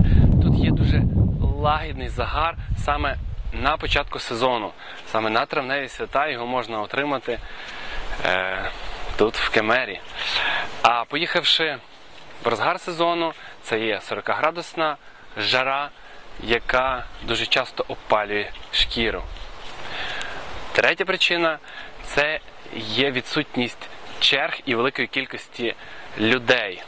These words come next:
Адже, приїхавши на відпочинок, ви хочете отримати, е, унікальну обслугу і, е, увагу персоналу, чи будучи в ресторані, чи хто любить активний відпочинок на волейболі,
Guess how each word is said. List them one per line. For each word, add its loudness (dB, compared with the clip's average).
Адже, 2
приїхавши 2
на 4
відпочинок, 0
ви -6
хочете -2
отримати, 0
е, 2
унікальну 2
обслугу 2
і, 2
е, 2
увагу 4
персоналу, 0
чи -4
будучи 0
в -4
ресторані, 0
чи 2
хто 0
любить -2
активний -2
відпочинок -2
на 2
волейболі, 0